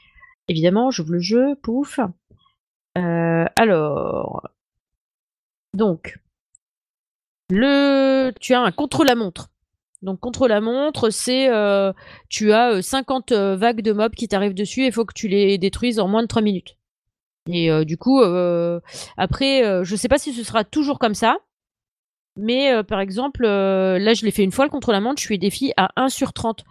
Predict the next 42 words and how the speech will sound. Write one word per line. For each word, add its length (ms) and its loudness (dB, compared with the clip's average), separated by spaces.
Donc, 340 0
sans 220 2
doute 240 2
que 80 0
quand 160 -2
je 100 -4
vais 60 4
arriver, 500 2
euh, 260 4
à 140 0
trente, 320 -8
euh, 680 2
contre-la-montre, 580 -2
peut-être 260 0
qu'il 140 -6
va 100 2
me 60 -4
proposer 340 -2
un 120 2
nouveau 300 0
mode 200 2
de 100 2
jeu, 140 0
tu 140 -10
vois. 120 -6
J'ai 160 2
pas 100 2
encore 260 0
fait. 220 -4
Parce 140 -6
que 80 8
moi, 100 4
j'aime 180 2
bien 120 0
le 80 -4
mode 120 0
aventure, 440 -4
donc, 260 -12
euh, 60 -10
voilà. 240 -2
Et, 240 0
euh, 760 0